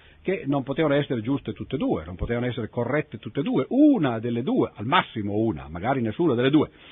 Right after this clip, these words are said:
però al massimo una di queste due teorie poteva essere quella giusta.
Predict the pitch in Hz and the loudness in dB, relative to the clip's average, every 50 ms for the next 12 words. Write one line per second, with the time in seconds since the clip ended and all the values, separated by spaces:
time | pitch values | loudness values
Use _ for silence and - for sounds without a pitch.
0 | - - - - 202 233 196 180 220 277 285 - - - 190 165 160 190 262 254 | -20 -16 -8 -2 0 0 2 2 2 0 0 -2 -2 -2 -2 0 0 0 0 0
1 | 180 123 123 110 143 135 - - 135 160 190 160 - 147 147 127 127 127 120 - | -2 -4 -4 -4 -4 -6 -6 -6 -4 -2 -2 -2 -2 -2 -2 -2 -2 -4 -4 -6
2 | - 123 - 139 127 120 117 110 - - 107 104 - - 107 95 85 71 67 65 | -6 -4 -2 0 0 0 0 -2 -4 -6 -10 -8 -8 -8 -8 -8 -8 -10 -12 -18
3 | 69 - - | -20 -20 -20